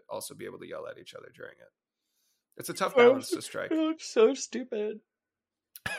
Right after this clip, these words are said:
Speaker 1: Because I'm so stupid.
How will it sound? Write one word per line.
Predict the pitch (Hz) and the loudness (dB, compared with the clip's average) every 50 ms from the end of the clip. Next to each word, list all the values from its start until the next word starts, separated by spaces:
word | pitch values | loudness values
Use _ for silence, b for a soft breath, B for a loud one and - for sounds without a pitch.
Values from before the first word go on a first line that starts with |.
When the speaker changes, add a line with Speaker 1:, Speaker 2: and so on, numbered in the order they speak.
| - - _ - - _ _ _ _ _ _ _ _ _ _ _ B B B B B B B _ | -12 -16 _ -20 -20 _ _ _ _ _ _ _ _ _ _ _ B B B B B B B _
Speaker 1:
Because | - 170 165 170 - | -12 -10 -10 -8 -8
I'm | 175 175 165 175 _ _ _ | -8 -10 -10 -12 _ _ _
so | _ - - - 208 208 202 - | _ -14 -12 -8 -6 -4 -4 -4
stupid. | - - - - - - - - - | -6 -8 -10 -12 -14 -18 -20 -20 -20